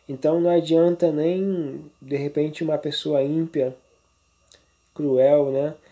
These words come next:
chegar e querer fazer, um, de repente, um sacrifício, entregar algo para Deus,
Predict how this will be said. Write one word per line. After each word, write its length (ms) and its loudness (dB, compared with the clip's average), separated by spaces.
chegar 680 2
e 540 -2
querer 220 -2
fazer, 360 -2
um, 140 -2
de 120 -8
repente, 460 -6
um 100 -8
sacrifício, 1400 -6
entregar 1080 -4
algo 440 2
para 360 0
Deus, 800 -4